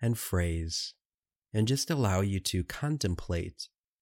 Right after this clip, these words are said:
each of the words and the phrases of the gospel that you hear. If you find yourself distracted,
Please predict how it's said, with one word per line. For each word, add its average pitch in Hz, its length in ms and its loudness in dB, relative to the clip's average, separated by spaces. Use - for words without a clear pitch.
each 120 240 0
of 110 80 -2
the 107 120 2
words 98 440 4
and 95 100 0
the 92 80 4
phrases 92 600 0
of 90 100 -8
the 90 80 -4
gospel 85 680 -2
that 110 140 0
you 123 160 2
hear. 92 460 -2
If 120 120 -4
you 127 80 6
find 135 320 6
yourself 139 400 4
distracted, 101 840 0